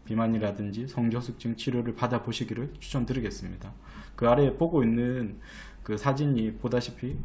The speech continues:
건강보험이 적용되는 이렇게 한약입니다. 어, 요즘에는 이렇게 건강보험이 적용되면서도 실업제, 연조엑스라고 하는데요. 예,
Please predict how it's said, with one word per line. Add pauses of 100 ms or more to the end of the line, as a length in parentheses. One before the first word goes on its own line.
(140)
건강보험이
적용되는
이렇게
한약입니다. (640)
어,
요즘에는
이렇게 (560)
건강보험이
적용되면서도 (360)
실업제, (140)
연조엑스라고
하는데요. (180)
예,